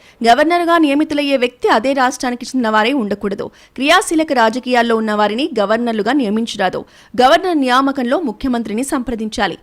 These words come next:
ఇటీవలి కాలంలో చాలా వివాదాలకు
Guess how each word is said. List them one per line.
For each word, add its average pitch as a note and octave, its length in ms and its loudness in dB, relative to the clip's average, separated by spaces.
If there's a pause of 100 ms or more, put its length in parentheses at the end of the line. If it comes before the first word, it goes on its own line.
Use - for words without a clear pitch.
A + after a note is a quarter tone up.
(260)
ఇటీవలి B3 400 -2
కాలంలో A#3+ 380 2
చాలా A#3 380 2
వివాదాలకు B3 760 2